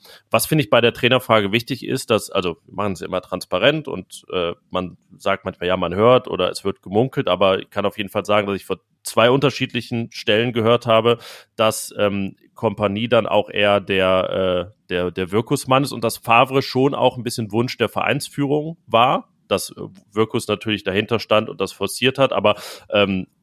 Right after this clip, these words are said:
man kann das bei Sport eins nachhören, da hat Ro-, äh, Rolf Königs nach der Mitgliederversammlung, äh, nochmal gesprochen, hat wirklich Favre nachdem klar war, er kommt, ihn nochmal in höchsten Tönen gelobt. Also höher geht's wirklich gar nicht. Ähm,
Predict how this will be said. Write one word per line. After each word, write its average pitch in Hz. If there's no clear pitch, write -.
man 98
kann 110
das 107
bei 101
Sport -
eins 107
nachhören, 113
da 98
hat 98
Ro-, 107
äh, 104
Rolf 101
Königs 127
nach 98
der 92
Mitgliederversammlung, 95
äh, 92
nochmal 92
gesprochen, 104
hat 95
wirklich 92
Favre 107
nachdem 104
klar 104
war, 101
er 92
kommt, 110
ihn 98
nochmal 92
in 101
höchsten 135
Tönen 117
gelobt. 92
Also 92
höher 110
geht's 110
wirklich 95
gar 95
nicht. 117
Ähm, 101